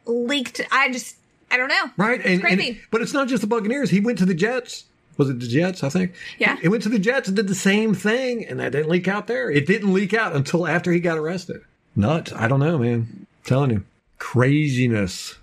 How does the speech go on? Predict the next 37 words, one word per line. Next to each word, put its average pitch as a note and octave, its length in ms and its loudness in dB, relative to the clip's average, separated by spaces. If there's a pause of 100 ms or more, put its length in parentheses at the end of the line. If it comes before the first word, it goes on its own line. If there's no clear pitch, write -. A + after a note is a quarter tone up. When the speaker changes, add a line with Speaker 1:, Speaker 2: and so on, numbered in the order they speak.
(300)
Speaker 2:
Buccaneers G3+ 520 2
have E3+ 340 0
signed G#3 680 0 (360)
rookie G3 380 2
linebacker F#3 580 0
Quentin F#3 400 0
Bell G#3 260 0
to D3+ 120 -2
the B2 40 -2
practice F3 440 0
squad. D#3 500 0 (320)
We B2+ 160 2
put, E3 420 -2 (460)
who, F3+ 320 4
who F3+ 80 4
do F3+ 80 0
we F#3 80 4
say? F#3+ 160 0
Auclair F#3+ 480 0
on D#3 220 0
injured F3 240 2
reserve? F3+ 480 0 (140)
Speaker 1:
Yeah, D#4 120 0 (180)
for D#4+ 120 0
a C#4+ 80 0
toe G4 340 0
injury C#4 560 -2
he C4 240 -4
sustained A#3 640 -4
during B3 200 -2
the A#3+ 80 0
game. A#3 680 -2 (280)
I - 60 2
remember F4+ 260 0
him E4+ 160 -2
going C#4+ 320 0
out. C#4+ 500 0